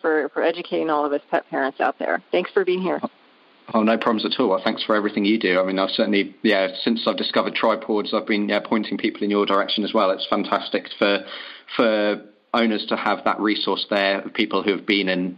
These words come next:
Speaker 2: you know, been in that situation, 'cause there's no substitute for experience. So if we can, you know, have stories of people who have struggled with the same things and, and, and a, a friendly ear to, who will listen to us, you know, that's, that's so important with, um, you know, with challenges that we might face as pet owners.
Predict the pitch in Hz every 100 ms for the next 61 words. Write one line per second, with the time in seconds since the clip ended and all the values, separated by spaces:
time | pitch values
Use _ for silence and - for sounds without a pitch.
0 | - 107 90 117 104 92 85 - 95 -
1 | 95 98 - 87 - 87 92 92 104 98
2 | 95 90 - - - 104 - 101 - 95
3 | - 87 - - 92 85 80 - 90 90
4 | 98 85 - 90 90 - - - 92 98
5 | 95 - 98 92 90 - - - 92 85
6 | - 98 110 - - - 98 92 110 101
7 | 98 92 90 87 87 87 90 87 87 95
8 | 92 90 90 90 90 - 98 90 113 95
9 | 92 95 92 92 92 92 - - - -
10 | 92 92 98 101 90 95 92 - 104 90
11 | 90 92 - 92 - 101 92 87 95 90
12 | - 82 87 87 87 92 85 85 - -
13 | - - 101 87 87 87 - 92 90 85
14 | - 82 92 85 82 87 87 - 90 -
15 | 95 - 95 82 -